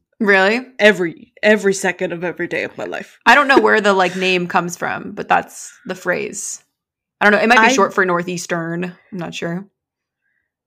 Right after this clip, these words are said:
Speaker 2: Wow. I've definitely been saying, I know it's not northeastern. That was just a flub on my part,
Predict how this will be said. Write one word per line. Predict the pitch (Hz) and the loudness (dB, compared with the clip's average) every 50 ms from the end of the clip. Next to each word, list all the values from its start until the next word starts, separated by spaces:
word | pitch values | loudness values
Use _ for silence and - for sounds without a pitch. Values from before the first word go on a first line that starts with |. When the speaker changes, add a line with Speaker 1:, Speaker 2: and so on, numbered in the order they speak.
| _ _ _ _ _ _ _ _ | _ _ _ _ _ _ _ _
Speaker 2:
Wow. | 165 165 160 165 180 160 - - - _ - | -14 -10 -6 -6 -4 -6 -6 -8 -8 _ 4
I've | 208 226 226 | 4 4 6
definitely | 240 240 240 254 349 339 | 4 2 2 2 -4 -2
been | 330 320 294 | -2 -2 -4
saying, | 285 285 254 233 196 | -2 -2 -2 2 4
I | 208 220 | 4 6
know | 233 240 262 | 6 4 2
it's | 302 285 | 2 2
not | 339 247 - | 0 0 0
northeastern. | 214 208 190 185 190 190 - - 165 160 - - - 80 71 - 190 _ _ | 0 0 0 0 0 -2 -6 -10 -10 -10 -8 -8 -6 -6 -6 -8 -12 _ _
That | - 185 185 | 0 2 2
was | 185 185 180 - 175 - | 2 0 -4 -10 -16 -14
just | - 180 - - | -16 -14 -12 -14
a | 160 | -14
flub | - - 175 170 151 | -8 -4 -6 -4 -4
on | 147 147 151 | -6 -6 -4
my | 151 156 | -6 -6
part, | - - - - - - | -6 -4 -6 -6 -6 -6